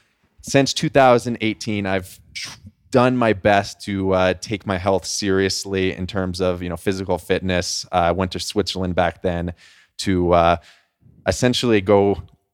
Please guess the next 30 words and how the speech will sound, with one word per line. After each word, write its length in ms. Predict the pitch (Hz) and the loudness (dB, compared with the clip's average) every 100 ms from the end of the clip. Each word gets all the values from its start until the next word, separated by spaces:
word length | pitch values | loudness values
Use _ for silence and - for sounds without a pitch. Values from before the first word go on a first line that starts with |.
| - | -2
undergo 280 | 107 101 95 | 0 4 4
a 60 | |
paradigm 520 | - 107 104 95 87 | 4 4 4 4 0
shift, 380 | 85 - 85 - | -2 0 -2 0
uh, 300 | 85 82 80 82 95 | 0 0 0 -4 -6
a 60 | |
boot 320 | 85 113 110 - | 0 0 0 -2
camp, 280 | 98 85 | -6 -2
if 140 | 92 - | -4 -4
you 80 | 90 | -2
will. 240 | 90 87 | 0 0
Me 240 | 92 101 | -2 -2
and 240 | 95 95 - | -2 -4 -2
my 120 | 90 | -4
friend 300 | - 95 92 | 0 -2 -2
Simon 320 | - 92 90 | -2 -2 -4
Lizotte, 440 | 87 92 85 80 - - _ _ _ _ | -2 0 0 -2 -8 -20 _ _ _ _
uh, 240 | - 78 78 | -4 -2 -2
we 320 | 90 95 92 90 85 - _ _ _ _ | -2 -2 -2 -6 -10 -14 _ _ _ _
were 240 | 104 104 95 | 4 6 6
funded 480 | - 127 135 107 | 6 4 6 4
by 160 | 98 98 | 4 4
our 80 | 92 | 4
company 540 | - 117 110 101 90 | 2 0 2 -2 -4
to 180 | 85 98 | -4 -6
go 520 | 90 98 95 92 90 _ _ | 4 6 6 4 0 _ _
train 340 | - 110 107 | -2 2 2
in 120 | 92 87 | 0 -4
Switzerland, 760 | - 113 - 98 82 82 92 - _ _ _ | 2 2 2 -2 -2 -8 -12 -16 _ _ _
um, 300 | 87 82 87 | 0 0 0